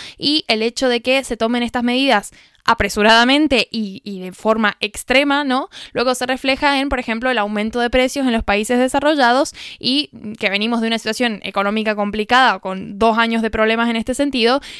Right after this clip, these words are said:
Entonces, eh, bueno, lógicamente esta, este tipo de decisiones a nivel interno en China están generando y teniendo un, una traducción a nivel global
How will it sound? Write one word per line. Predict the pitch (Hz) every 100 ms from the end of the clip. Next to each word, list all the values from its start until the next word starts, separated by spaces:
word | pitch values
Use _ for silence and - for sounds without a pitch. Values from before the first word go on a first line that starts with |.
| -
Entonces, | 226 220 220 254 269 - - - -
eh, | 131 127 -
bueno, | 202 -
lógicamente | - 220 233 233 220 226 247 226
esta, | 208 226 220
este | 214 214 226
tipo | 233 247
de | 233 220
decisiones | 214 214 254 247 262 -
a | 220
nivel | 202 202 214 214 220
interno | 214 220 240 240 247 240
en | 233
China | 247 233 269
están | 254 - 214 233 - - -
generando | 247 240 233 254 311
y | 240
teniendo | 208 220 226
un, | 214
una | 214 220
traducción | 220 208 208 - - 254 262
a |
nivel | 226 202 208 214
global | 226 226 220 254